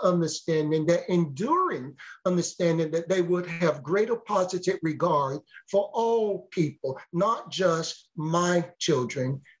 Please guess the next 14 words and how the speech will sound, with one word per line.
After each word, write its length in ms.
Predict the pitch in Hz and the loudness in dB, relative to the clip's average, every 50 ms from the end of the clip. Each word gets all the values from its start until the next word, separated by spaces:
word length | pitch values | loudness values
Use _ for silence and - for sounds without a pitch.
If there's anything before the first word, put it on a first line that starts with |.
| _ - | _ -4
not 420 | 165 180 190 196 202 208 - - | 0 0 2 0 0 -2 -4 -8
just 540 | 147 - 180 170 156 156 156 - - _ _ - | -6 -2 0 0 0 0 -2 -4 -8 _ _ -8
my 600 | 160 160 165 165 165 165 165 165 165 160 160 165 | -6 -4 0 2 2 2 2 2 2 0 0 0
neighbor's 540 | 165 165 170 175 180 175 175 175 156 143 - | 0 2 2 4 4 2 2 0 -6 -10 -10
children, 500 | - - 135 123 117 117 131 131 131 131 - - - _ _ - | -6 -4 -2 -2 -2 -2 -2 -4 -4 -6 -10 -18 -20 _ _ 0
but 280 | 196 190 - - - - _ - | 2 2 2 0 -6 -14 _ -6
all 640 | - 220 220 226 247 262 254 247 226 196 185 170 - - | -4 -2 0 2 2 2 0 0 -2 -4 -6 -8 -14 -12
children, 760 | - - - 175 156 135 131 120 107 - - 90 87 85 156 - _ - - - - _ - | -8 -4 0 2 2 2 0 -2 -4 -10 -12 -12 -14 -14 -14 -16 _ -20 -20 -20 -16 _ -2
and 240 | 175 175 170 170 156 | -2 0 0 -2 -2
that 380 | 170 175 175 170 175 - - - _ _ _ _ _ _ _ _ _ _ _ _ _ _ _ _ _ _ _ _ _ _ | 0 0 0 0 -2 -6 -10 -16 _ _ _ _ _ _ _ _ _ _ _ _ _ _ _ _ _ _ _ _ _ _
the 420 | 147 156 208 214 202 196 190 214 - - | -4 0 2 2 2 2 0 -4 -4 -2
award, 640 | 196 180 165 214 262 302 294 202 156 151 156 143 143 | 0 0 2 2 2 2 2 2 0 -2 -4 -2 0
the 120 | 180 175 | 0 0
highest 920 | 160 - - - 202 220 254 262 262 240 208 160 156 - - - - - | 0 -4 -2 0 2 2 2 2 0 0 -2 -2 -2 -4 -6 -8 -10 -16